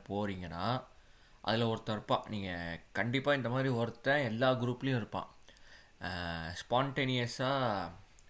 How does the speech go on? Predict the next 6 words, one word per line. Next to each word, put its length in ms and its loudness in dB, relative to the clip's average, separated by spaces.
நடக்கிற 380 0
விஷயத்த 320 -2
வச்சு 240 0
joke 360 -2
பண்ணிட்டே 300 -2
இருப்பான். 580 -4